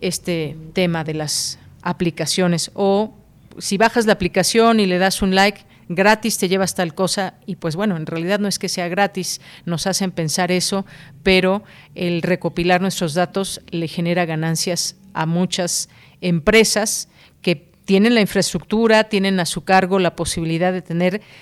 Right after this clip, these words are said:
bases de datos, eh, de millones y millones de personas en este sentido. Bueno, pues, eh,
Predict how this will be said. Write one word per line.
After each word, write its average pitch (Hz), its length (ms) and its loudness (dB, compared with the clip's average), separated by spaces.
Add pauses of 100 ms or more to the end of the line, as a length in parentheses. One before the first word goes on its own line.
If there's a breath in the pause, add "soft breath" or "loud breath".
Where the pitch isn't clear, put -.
(240 loud breath)
bases 185 400 2
de 170 100 0
datos, 175 500 -2 (200)
eh, 160 260 -6
de 156 140 -4
millones 175 600 2
y 175 40 -2
millones 156 420 -4
de 156 60 -6
personas 151 640 -6 (400 loud breath)
en 160 180 -2
este 151 520 -4
sentido. 156 640 -6 (380 loud breath)
Bueno, 233 380 4
pues, 202 400 0
eh, 185 600 0